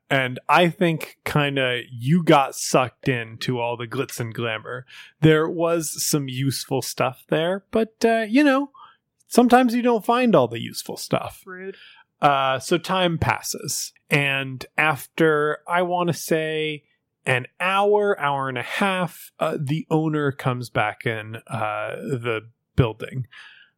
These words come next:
Speaker 1: Uh, I think his name is Bog.
Speaker 2: Bog.
Speaker 1: Bog comes in. He's carrying a big,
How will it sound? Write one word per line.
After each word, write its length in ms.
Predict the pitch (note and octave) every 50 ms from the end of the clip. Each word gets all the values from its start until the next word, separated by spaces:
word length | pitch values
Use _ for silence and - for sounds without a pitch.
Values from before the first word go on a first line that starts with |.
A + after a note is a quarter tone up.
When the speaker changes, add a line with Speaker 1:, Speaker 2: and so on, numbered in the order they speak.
| _ _ _ _ -
Speaker 1:
Uh, 240 | C3+ C3 B2+ B2 -
I 140 | - C#3 D3
think 300 | C3 - - F#3 E3+ -
his 260 | - - E3+ D#3 C3+
name 260 | C#3 C#3+ C3+ C3 B2 B2
is 120 | A#2 A2+
Bog. 580 | A#2 A#2 A#2 A2 G#2+ G#2+ G#2+ A2 B2+ B2+ A#2 - - _ _
Speaker 2:
Bog. 580 | - C4+ C#4 C#4 C#4+ C#4+ C#4+ C#4 B3+ A3+ G3 - - C3+
Speaker 1:
Bog 400 | B2+ C3+ D3 C#3 D3 D3+ D3 - _
comes 340 | - C#3+ C3+ C3+ C3 C3 -
in. 340 | D3+ D3+ D3+ D3 D3 C#3 C3+ - - - - - - - _
He's 520 | - - E3 D#3+ D#3 D3 C#3+ C#3 B2+ -
carrying 840 | - - - - D#3 E3+ F3 E3 E3 E3 D#3+ D#3+ D#3 D3+ D3+ D#3 - - _ -
a 420 | C#3+ C#3 C3 B2+ B2+ B2+ B2 B2+ B2 - C3 B2 -
big, 720 | E3 D3 C#3+ D#3+ D#3 D#3 D3+ D3 C#3+ C#3 C3 B2 - -